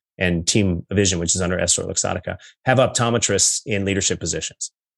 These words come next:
Uh, I may be the only optometrist that sits on the executive team of the private equity group. But if you look at even my eye doctor, there's two O Ds, uh, that are there. You look at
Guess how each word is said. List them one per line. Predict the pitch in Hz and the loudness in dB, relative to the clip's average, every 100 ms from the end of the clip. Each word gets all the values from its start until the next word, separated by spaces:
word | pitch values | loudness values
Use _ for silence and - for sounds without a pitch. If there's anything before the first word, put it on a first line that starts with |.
| _ | _
Uh, | 104 92 | -2 -2
I | 110 127 | 2 4
may | 131 123 123 135 | 6 6 6 4
be | 123 120 | 4 4
the | 110 | 4
only | 104 110 107 | 2 2 2
optometrist | 98 - 104 104 - 90 | 0 -2 -2 -2 -2 -2
that | 98 | 0
sits | - 98 104 | 0 0 -2
on | 98 | 0
the | 90 | -2
executive | 82 98 95 95 | 2 0 2 -2
team | 85 95 | -2 -4
of | 87 | -4
the | 90 | -4
private | 95 85 87 | -2 -2 -2
equity | 85 90 | -4 -6
group. | 87 85 87 | -4 -4 -2
But | 98 98 | -2 -2
if | 92 | -2
you | 107 | 0
look | 104 107 | 2 4
at | - - _ | 2 -2 _
even | 107 98 95 | -6 -2 0
my | 95 95 | 2 4
eye | 95 | 4
doctor, | 95 90 - 90 | 4 2 0 -4
there's | 87 85 | -2 -2
two | - - 107 | 2 4 4
O | 98 | 2
Ds, | 95 92 90 87 - - - _ | 2 0 2 0 -2 -10 -20 _
uh, | - 90 87 | -2 0 2
that | 92 | 2
are | 90 | 2
there. | 87 92 90 90 | 4 4 4 2
You | 95 92 | 0 0
look | 95 95 | 0 0
at | 92 | -4